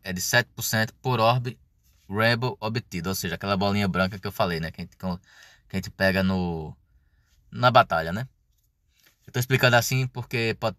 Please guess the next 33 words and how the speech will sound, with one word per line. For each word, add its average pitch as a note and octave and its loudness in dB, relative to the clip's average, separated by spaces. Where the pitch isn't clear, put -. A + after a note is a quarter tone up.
ter F2+ -2
gente F2+ -8
novata, G2+ 2
né? G#2+ -6
Então G2+ -10
por G2+ -6
isso G2+ -6
que F#2 -4
é E2+ -2
importante, F2+ -4
né, F#2 -2
a F2+ 0
gente F2 -6
tentar - -8
explicar - -4
aqui F2 -6
o, E2 -6
o, E2 -6
o E2+ -4
máximo F2+ 0
que - -14
puder. D2+ -12
E C3 4
ele A#2+ -2
tem C3 0
ataque B2+ 4
efetivo G#2+ -4
contra A2 -4
todos B2+ -4
os A#2+ -2
tipos B2+ -4
quando A2+ -2
tem, G#2+ 0